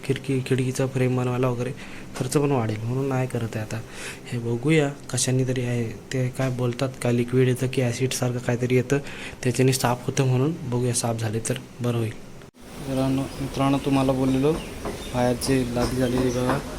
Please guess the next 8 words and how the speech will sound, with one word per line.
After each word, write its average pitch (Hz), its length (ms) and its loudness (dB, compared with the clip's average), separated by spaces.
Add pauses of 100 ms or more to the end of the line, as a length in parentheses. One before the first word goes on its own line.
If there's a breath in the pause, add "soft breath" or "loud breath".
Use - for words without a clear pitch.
(560)
बाहेरची 123 400 -2
लादी 123 280 2
झाली 127 240 0
पूर्ण 123 360 -4 (640)
टाईल्स 131 340 4
मारून, 123 240 0 (1300)
दरवाजा 123 400 -2
आहे. 120 440 -6